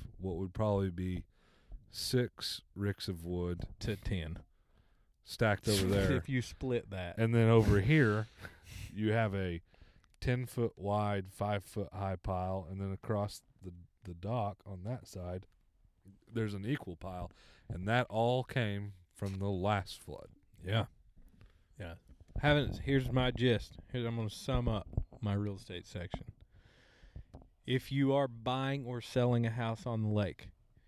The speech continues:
Speaker 2: you need somebody in your corner,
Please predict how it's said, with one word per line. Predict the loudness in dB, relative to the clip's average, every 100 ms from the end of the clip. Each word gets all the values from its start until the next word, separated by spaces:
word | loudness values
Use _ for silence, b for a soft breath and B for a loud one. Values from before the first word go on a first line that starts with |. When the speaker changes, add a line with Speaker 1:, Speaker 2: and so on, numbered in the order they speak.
| B B -20 -8
Speaker 2:
you | -4 -2
need | 0 0 -2 -6 -20 _ _ _ _ _ _ _ _ _ _ -14 -8
somebody | 0 2 2 2 0 0
in | 0
your | 0 0
corner, | -4 0 0 2 -2